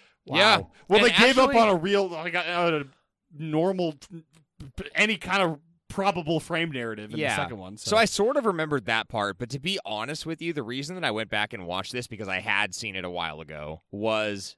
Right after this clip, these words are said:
Speaker 2: that I did not know that when I, I was looking through the directors of each of these, right? In this one, one of the shorts is by directors, which is a, a hint that I admire quite a bit. I love everything that they've made.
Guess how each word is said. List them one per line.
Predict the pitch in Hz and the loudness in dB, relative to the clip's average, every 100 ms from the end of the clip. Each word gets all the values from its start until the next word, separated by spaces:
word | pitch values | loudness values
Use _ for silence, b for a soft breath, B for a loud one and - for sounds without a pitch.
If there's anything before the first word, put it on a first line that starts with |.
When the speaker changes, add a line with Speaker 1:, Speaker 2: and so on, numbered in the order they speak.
| 104 | _
Speaker 2:
that | 120 - | -10 -2
I | 123 214 | 0 0
did | 196 120 | -2 -2
not | 127 156 110 | -2 -2 -2
know | 156 165 117 98 104 - 117 | 0 2 2 0 -6 -8 -2
that | 123 - _ _ _ _ | -2 -4 _ _ _ _
when | 123 127 | -6 -6
I, | 123 | -6
I | 113 | -6
was | 113 110 | -8 -8
looking | 147 139 | -8 -8
through | 139 | -8
the | 120 | -6
directors | 107 101 - 87 87 | -4 -6 -8 -14 -14
of | |
each | 85 80 | -16 -16
of | 71 | -16
these, | 78 | -12
right? | 92 107 127 _ _ _ _ | -6 -6 -6 _ _ _ _
In | 127 | -10
this | 196 403 170 | -6 -8 -6
one, | 139 131 127 | -4 -4 -4
one | 185 | -4
of | |
the | 196 | -4
shorts | 151 151 156 - | 0 0 0 -2
is | 127 127 110 | -2 -2 -2
by | 123 120 113 113 113 - _ _ _ _ _ _ _ _ 113 | 0 2 4 2 0 -6 _ _ _ _ _ _ _ _ -8
directors, | 123 127 139 - 98 82 107 - | -6 -4 -4 -6 -8 -6 -10 -10
which | 95 92 | -10 -10
is | 95 90 - - | -12 -12 -14 -8
a, | 92 87 | -8 -8
a | 92 92 | -8 -10
hint | 117 104 92 - - - | -8 -8 -8 -12 -18 -10
that | 113 - | -8 -2
I | 123 143 143 135 | 0 0 0 -2
admire | 113 113 113 110 98 - | -4 -4 -2 -2 -6 -12
quite | - - 139 151 | -20 -8 -2 -2
a | 107 | -2
bit. | 92 90 | -4 -4
I | 98 | -4
love | 101 98 | -4 -4
everything | 101 104 101 | -6 -6 -8
that | 92 - | -10 -8
they've | 95 95 | -8 -6
made. | 104 95 | -4 -4